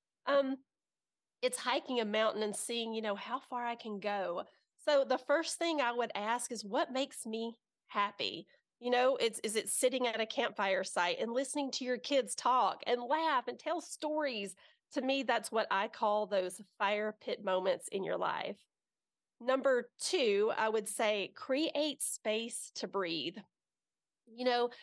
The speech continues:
create space to imagine, to grow, to create moments of exploration that seed creativity.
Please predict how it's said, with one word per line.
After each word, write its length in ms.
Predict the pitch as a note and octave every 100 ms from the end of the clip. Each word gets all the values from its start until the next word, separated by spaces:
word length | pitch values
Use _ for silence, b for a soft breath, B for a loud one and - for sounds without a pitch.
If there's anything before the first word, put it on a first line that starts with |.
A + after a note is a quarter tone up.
| B -
create 380 | - D4+ E4+ -
space 600 | - - - B3 B3 -
to 200 | - A#3
imagine, 960 | G3 G3 G3 G3 G#3+ A3 - E3 B2 F#3 - _ _
to 120 | -
grow, 640 | G3+ A3 G3 G3 G3+ E3 C#3+
to 100 | -
create 480 | A3 - C#4+ D4 D4+
moments 520 | G#3+ A3+ A#3+ A3+ F3
of 280 | G#3+ F#3 F#3+ b b _ _
exploration 1120 | C4+ D4 - - A#3 A3 G#3+ A3+ - G#3+ G3
that 260 | F#3+ F3 D#3+ - - -
seed 480 | - C4 B3+ A#3 A3+ - _
creativity. 920 | - A#3+ G#3+ G#3 G#3+ F#3+ D3+ A2+ G3